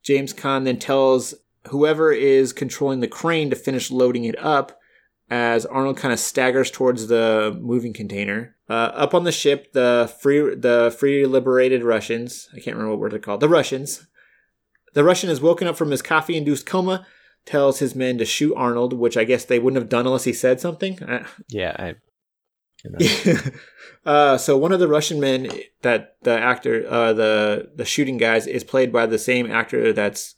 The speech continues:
Speaker 1: Killian's bodyguard in The Running Man, just, like, older and less steroidy.
Speaker 2: Hmm.
Speaker 1: Which, if you're looking for it, it's pretty easy to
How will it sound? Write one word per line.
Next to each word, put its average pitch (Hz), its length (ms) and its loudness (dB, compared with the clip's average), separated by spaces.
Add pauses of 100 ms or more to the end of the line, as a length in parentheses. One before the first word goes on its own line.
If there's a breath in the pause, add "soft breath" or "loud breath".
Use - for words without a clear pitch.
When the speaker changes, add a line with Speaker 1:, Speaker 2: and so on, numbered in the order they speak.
Speaker 1:
Killian's 117 380 -2
bodyguard 113 440 -2
in 107 80 -6
The 101 60 -6
Running 104 260 -4
Man, 113 240 -8
just, 104 180 -14
like, 101 140 -8
older 104 340 -2
and 98 160 -10
less 101 200 -10
steroidy. 113 560 -2 (840)
Speaker 2:
Hmm. 262 120 -4
Speaker 1:
Which, 113 180 -2
if 110 160 -6
you're 110 100 0
looking 110 300 -4
for 107 200 0
it, 104 60 -2
it's - 140 -8
pretty - 260 -12
easy 101 260 -4
to 95 80 -6